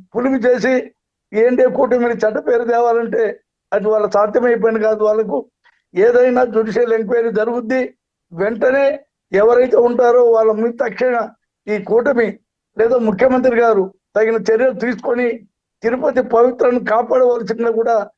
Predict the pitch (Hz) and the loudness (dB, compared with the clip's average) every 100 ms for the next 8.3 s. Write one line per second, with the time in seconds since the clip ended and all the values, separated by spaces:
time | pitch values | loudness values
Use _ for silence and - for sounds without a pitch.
0 | _ _ 196 208 226 214 202 202 208 202 | _ _ -6 -2 0 0 0 0 -2 -2
1 | 233 190 254 220 277 240 226 220 226 233 | -6 -4 -2 -2 -4 -4 -2 -2 0 0
2 | 247 254 _ _ _ - 214 247 240 240 | -4 -6 _ _ _ -4 -2 0 0 -2
3 | 196 262 220 233 247 240 233 233 240 240 | -4 -2 -4 0 0 2 2 2 0 -4
4 | - _ _ 185 233 247 247 247 233 226 | -8 _ _ -4 -2 -2 0 0 2 2
5 | 220 240 214 220 - 269 277 277 254 240 | 2 2 2 -2 -2 -2 0 0 0 0
6 | 208 - _ - 226 254 240 226 233 226 | -2 -6 _ -6 -4 -2 0 0 2 0
7 | 226 220 214 - 208 220 - 240 220 240 | 2 -2 -4 -4 -4 -4 -6 -6 -4 -4
8 | 233 240 302 | -4 -2 -4